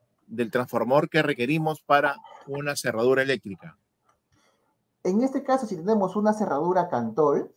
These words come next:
Speaker 2: se recomienda que el transformador tenga doce voltios, cuatro amperios. Ese es el transformador recomendado para poder instalar nuestros productos. En este caso, las cerraduras eléctricas.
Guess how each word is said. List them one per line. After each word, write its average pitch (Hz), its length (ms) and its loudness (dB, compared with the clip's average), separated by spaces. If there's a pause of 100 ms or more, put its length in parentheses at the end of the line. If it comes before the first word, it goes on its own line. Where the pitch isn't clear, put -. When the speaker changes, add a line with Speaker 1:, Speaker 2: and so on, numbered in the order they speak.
(140)
Speaker 2:
se - 180 -4
recomienda 165 580 -4
que 196 80 -4
el 180 60 -4
transformador 135 1000 2 (340)
tenga 202 680 6
doce 190 520 2
voltios, 214 680 4 (180)
cuatro 185 480 6
amperios. 151 640 -2 (160)
Ese 208 160 -2
es 220 80 0
el 226 80 2
transformador 175 680 0
recomendado 233 880 4 (220)
para 151 280 2
poder 156 200 2
instalar 165 380 0
nuestros 156 340 -8
productos. 113 500 -8 (140)
En 143 140 -6
este 165 200 -8
caso, 233 300 0
las 180 140 -6
cerraduras 139 400 -6
eléctricas. - 520 -10